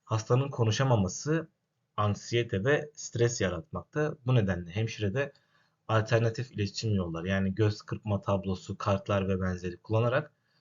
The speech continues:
bu hastanın duygularını ifade etmesine yardımcı olmalıdır.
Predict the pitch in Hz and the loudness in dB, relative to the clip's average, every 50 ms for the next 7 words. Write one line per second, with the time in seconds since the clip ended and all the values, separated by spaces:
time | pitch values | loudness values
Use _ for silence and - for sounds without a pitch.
0 | - - _ _ _ _ - 123 127 127 113 107 - - 113 123 131 127 113 110 | -20 -20 _ _ _ _ -2 2 4 4 4 4 2 2 2 4 4 4 2 2
1 | 104 101 101 101 101 110 113 107 107 - 95 92 90 98 92 - - 90 - - | 2 4 4 2 2 2 0 -2 -2 -2 -2 -2 -2 -2 -4 -4 -6 -10 -8 -4
2 | 123 139 165 165 - - - - 107 104 101 95 92 95 95 92 - 90 85 80 | -2 -2 -2 -2 -4 -8 -4 0 4 4 4 4 4 2 0 0 0 -4 -6 -6
3 | - - _ _ _ - - - - - | -8 -14 _ _ _ -14 -12 -12 -12 -14